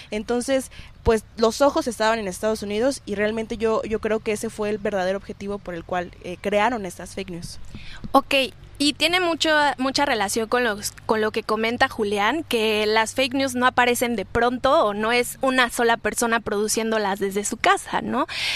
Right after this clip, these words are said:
Speaker 2: Hay intereses de por medio, alguien las financia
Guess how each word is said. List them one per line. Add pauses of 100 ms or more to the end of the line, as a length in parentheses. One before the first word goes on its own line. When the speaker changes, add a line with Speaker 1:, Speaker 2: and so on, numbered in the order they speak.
(180)
Speaker 2:
Hay
intereses
de
por
medio,
alguien
las
financia